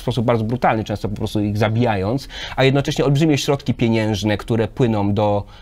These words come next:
do te-, do tej republiki z budżetu centralnego. No, dość powiedzieć, że około, szacuje się, że około dziewięćdziesięciu procent budżetu Czeczenii to są środki będące transferami z budżetu centralnego. Tak więc jest to połączenie pewnego takiego,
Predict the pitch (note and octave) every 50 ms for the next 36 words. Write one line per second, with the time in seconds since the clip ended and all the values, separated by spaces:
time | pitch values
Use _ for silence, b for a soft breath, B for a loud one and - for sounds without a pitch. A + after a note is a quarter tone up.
0 | B B - B2 A#2+ A#2 - - B2 A#2+ - A#2 A2 A#2 A2 - A#2+ A2+ A2 A2
1 | A2 G#2+ - A2 A2 A#2+ A#2 - C#3 C3 A#2+ A#2+ A#2 A#2 G2+ - - - G#2+ G#2+
2 | G#2+ G#2+ G#2+ G#2+ A#2 B2 A#2 B2 C#3 C3 - G#2+ - A2 G#2 F#2 G#2+ G2+ G2+ G2
3 | G2+ F#2+ G#2+ G#2 A2 G#2+ A#2 - - A2+ G#2+ A#2 A2+ A2+ G#2+ G#2 A2 - - G#2+
4 | G#2+ G2+ - B B B B - - - B2 - - A2 G#2+ - A#2 A2+ A2 A2+
5 | A2 A2 A2+ A2+ - B2 G#2+ A#2+ F#2+ - A2+ - A#2 G#2+ G2+ - A2 A2 A2+ A2
6 | B2+ - - - - G#2+ - B2 G#2+ G#2 G#2 G#2 G2+ B B B B - A#2 -
7 | A#2+ A2+ - - B2 A2 - - - A2 G#2+ G#2 G#2+ F#2+ G2 A2 G#2+ A2+ A2+ A2+
8 | A2 - G#2+ - A#2 A2+ A2 - A#2 A2 G#2+ A2 A2 G#2 G2 A2 G#2 G2 A#2 A2
9 | - A2 G2+ - - A2+ G2+ - A2 G#2+ A2+ B2+ B2+ A2 F#2+ F#2 - B B B
10 | B B B B2+ C3 C3 B2 C#3+ C#3+ - - C3+ - E3 D3+ D3+ C#3+ C#3 F3 E3
11 | D#3+ D3+ C#3+ C3+ - D#3+ C3+ C#3 C#3+ D3 C#3+ C#3 C3+ C3+ C#3 C3 - D3 C3+ B2+
12 | B2+ B2+ B2 B2 B2 A2+